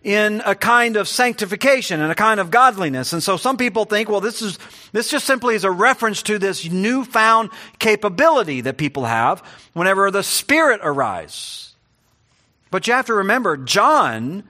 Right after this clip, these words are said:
was filled with the Spirit in his mother's womb. He was the only Old Testament saint like that.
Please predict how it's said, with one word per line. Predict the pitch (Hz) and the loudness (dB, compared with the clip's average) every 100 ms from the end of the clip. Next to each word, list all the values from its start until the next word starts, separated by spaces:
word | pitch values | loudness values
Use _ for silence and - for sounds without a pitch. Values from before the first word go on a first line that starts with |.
| _ _ _ | _ _ _
was | 160 175 - | -2 -2 -2
filled | - 240 220 | 0 0 2
with | 196 185 | -2 -2
the | 175 | -4
Spirit | - 247 254 165 - - _ _ _ _ _ | -2 0 2 0 -2 -14 _ _ _ _ _
in | 247 294 320 | 0 2 4
his | 277 294 | 2 2
mother's | 233 285 285 277 | 2 2 4 0
womb. | 214 294 320 196 95 78 80 _ _ _ _ _ _ _ _ _ _ _ _ _ - | 2 6 6 4 -4 -14 -20 _ _ _ _ _ _ _ _ _ _ _ _ _ -4
He | 254 | 0
was | 294 214 | 2 2
the | 254 | 4
only | 269 330 330 320 269 - - | 6 6 4 2 -2 -8 0
Old | 254 311 | 0 2
Testament | 285 285 - 262 240 | 4 2 2 -2 -2
saint | - 277 277 | 0 0 2
like | 220 254 320 - | 4 4 4 0
that. | 110 82 - | -6 -6 -14